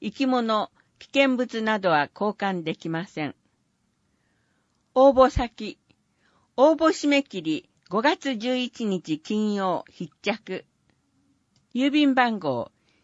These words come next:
九零一の二五零一。浦添市アハチャ一の一の一。浦添市役所、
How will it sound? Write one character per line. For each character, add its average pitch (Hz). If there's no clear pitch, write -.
九 302
零 262
一 196
の 139
二 262
五 226
零 180
一。 -
浦 262
添 262
市 -
ア -
ハ 202
チ -
ャ 175
一 262
の 160
一 220
の 147
一。 -
浦 269
添 269
市 -
役 254
所、 -